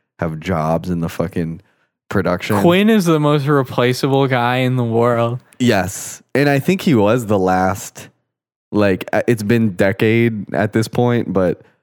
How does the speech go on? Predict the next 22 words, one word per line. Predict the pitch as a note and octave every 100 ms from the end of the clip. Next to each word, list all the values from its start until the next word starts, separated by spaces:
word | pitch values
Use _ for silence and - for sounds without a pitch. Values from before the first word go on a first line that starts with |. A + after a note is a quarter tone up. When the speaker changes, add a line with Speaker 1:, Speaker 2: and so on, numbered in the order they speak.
| _ _ -
Speaker 1:
uh, | F2+ F2+ E2+ E2 D#2 - _ _ _
like, | G#2 F#2 -
he | G#2+
really | G2 G#2 G2
is, | F#2+ F#2
like, | F#2+ G2+
the | G2
newest | F#2+ F2+ -
one | F#2 F2+ F2+ F#2 -
in | - F#2+ F#2
there, | F2
'cause | F2+ G2
they | G#2+
had | A2+ G2+
the | G#2+
guy | G#2+ G#2+
named, | G#2+
like, | G#2+ F2+
Brian | E2+ F2+ E2 G2 F2+ F2+
or | A2+ A#2
something. | - - D#3+ C3+ C#3 D#3+
Speaker 2:
Really? | F3+ A3 B3 D#4+ F#4